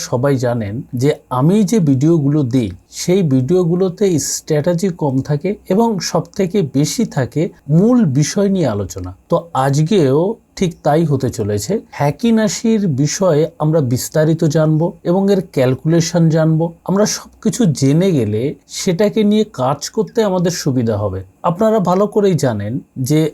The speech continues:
আমরা সারেগামা পাধানিসা, এটা যদি ঠিকমতো আমরা রেওয়াজ করতে পারি, তাহলে আমরা যে কোনো গানই আমরা কিন্তু সুর করতে পারি, বা স্বরবর্ণ, ব্যঞ্জনবর্ণ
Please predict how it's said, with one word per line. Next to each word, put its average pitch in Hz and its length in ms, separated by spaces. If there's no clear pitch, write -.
আমরা 151 220
সারেগামা 165 580
পাধানিসা, 139 600
এটা 170 180
যদি 190 220
ঠিকমতো 165 540
আমরা 160 180
রেওয়াজ 135 380
করতে 147 240
পারি, 120 320
তাহলে 156 220
আমরা 170 140
যে 147 100
কোনো 196 140
গানই 151 340
আমরা 139 220
কিন্তু 156 220
সুর 214 180
করতে - 260
পারি, 98 220
বা 139 220
স্বরবর্ণ, 147 600
ব্যঞ্জনবর্ণ 139 760